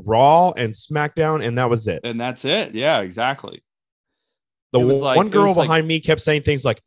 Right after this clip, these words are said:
Speaker 1: "That guy used to be on N X T," and sometimes she was right, and sometimes she was wrong. <laughs>
Speaker 2: Yeah.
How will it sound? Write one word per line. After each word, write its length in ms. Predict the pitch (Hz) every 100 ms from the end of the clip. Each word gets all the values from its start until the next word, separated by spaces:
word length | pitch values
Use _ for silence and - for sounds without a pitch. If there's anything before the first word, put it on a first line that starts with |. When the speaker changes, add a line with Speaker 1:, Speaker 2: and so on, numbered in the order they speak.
| _
Speaker 1:
"That 100 | 160
guy 100 | 156
used 340 | 123 101 151 -
to 60 |
be 140 | 120 110
on 140 | 98
N 60 | 101
X 200 | 98 -
T," 200 | 123 117
and 100 | 113
sometimes 400 | 151 170 190 180
she 140 | -
was 120 | 196 185
right, 240 | 196 196 - _
and 140 | 104 -
sometimes 540 | 139 147 156 151 143
she 160 | - 147
was 200 | 143 110
wrong. 300 | 92 73 - _ _
<laughs> 80 | - - _ _ - 123
Speaker 2:
Yeah. 260 | 156 151